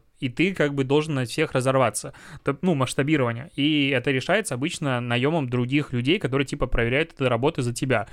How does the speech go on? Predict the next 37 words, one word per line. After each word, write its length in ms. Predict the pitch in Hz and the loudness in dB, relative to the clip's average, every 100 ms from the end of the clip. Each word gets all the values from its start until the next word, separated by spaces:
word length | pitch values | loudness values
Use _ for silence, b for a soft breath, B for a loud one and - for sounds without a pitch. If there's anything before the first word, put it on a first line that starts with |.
| B 175 131 | B -14 -2
Ну, 120 | 170 | 2
и 100 | 139 | 2
сам 220 | 113 165 | 0 0
понимаешь, 340 | 185 160 139 127 | 0 0 0 0
что 180 | - | -2
другие 300 | 120 120 120 | -4 -2 -2
люди, 240 | 127 185 160 | 0 0 0
как 180 | 131 131 | 0 0
бы, 140 | 123 | -2
как 160 | 123 117 | -2 0
правило, 240 | 135 139 | 2 4
менее 320 | 127 139 127 | 4 2 0
экспертны, 400 | 117 - 160 - | -2 -2 -2 -2
чем 220 | 127 147 131 | -4 -2 -2
эксперт, 320 | - 160 190 | -2 -2 -2
который 300 | 123 139 135 | -2 -2 -2
делает 260 | 123 131 - | 0 -2 -2
курс. 280 | 127 110 B B 170 - | -4 -4 B B -18 -2
Поэтому 760 | 139 147 165 151 151 135 131 | -2 0 -2 0 0 0 -4
я 180 | 123 139 | 0 0
бы 80 | 135 | 2
вообще 260 | 117 - | 0 0
говорил, 480 | 190 180 147 143 143 | -4 -2 0 2 0
что 160 | 127 135 | -2 -6
здесь 220 | 123 127 | -4 -6
это 120 | 135 | -6
все 220 | 123 - 135 | -8 -4 -2
не 140 | 123 | 0
надо. 420 | 123 160 156 131 | 0 0 2 2
И 80 | 127 | 0
вроде 300 | 127 147 131 | 0 0 0
бы, 160 | 127 123 | -2 -2
кстати, 440 | - 139 135 123 B B 117 | 0 0 2 -2 B B -8
м, 360 | 143 139 135 143 | -2 -2 -2 -4
э, 300 | 131 127 123 | -4 -2 -4
кто 160 | - 143 | -2 -2
там 300 | 135 120 | -2 -4